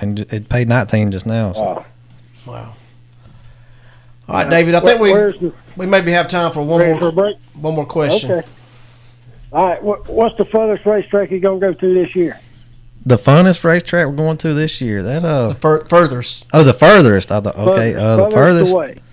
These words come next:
Speaker 1: I think we're going to either, it's gonna be Florence, Kentucky, or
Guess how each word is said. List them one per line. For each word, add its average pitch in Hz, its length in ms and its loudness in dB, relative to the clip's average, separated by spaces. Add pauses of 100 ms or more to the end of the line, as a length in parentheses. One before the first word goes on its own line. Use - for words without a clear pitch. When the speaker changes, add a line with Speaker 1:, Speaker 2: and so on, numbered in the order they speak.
(540)
Speaker 1:
I - 80 -18
think 208 200 4
we're 302 100 2
going 185 260 6
to 151 340 4 (100)
either, 185 280 6
it's 165 100 -2
gonna 175 160 4
be 170 120 6
Florence, 165 380 4
Kentucky, 165 560 0
or 143 540 2